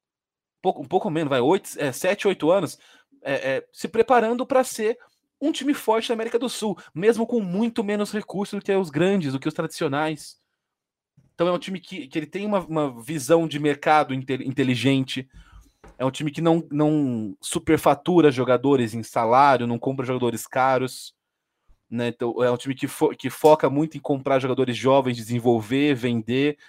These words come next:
e, e, e ter um time sempre bom, renovado e, e com potencial de mercado. É um time que sabe como quer jogar desde dois mil e quatorze.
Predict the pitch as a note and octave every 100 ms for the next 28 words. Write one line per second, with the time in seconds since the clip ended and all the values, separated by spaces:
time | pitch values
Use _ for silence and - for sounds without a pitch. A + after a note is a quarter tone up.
0 | - _ - A#2 A#2 A#2 A2 - D3 C#3+
1 | - C3+ - C#3+ C3 A2+ C3 C#3 D#3+ E3
2 | E3 C3+ B2+ A#2+ G#2+ B2 C#3+ D3+ C#3+ D3+
3 | D3 _ _ _ _ B2 A2+ B2 - C3
4 | C3+ C3 C3 - B2+ A#2 A2+ G#2+ - C3+
5 | C3+ B2+ A#2+ _ _ _ _ _ _ _
6 | E3+ E3+ D#3+ F3 E3+ D3 D3+ D3+ C#3+ C#3
7 | C3+ C3 C3 B2+ - - C3+ G#3 F3 D#3+
8 | D3+ C3+ E3 E3 - C#3 - C3+ C#3+ C3+
9 | C3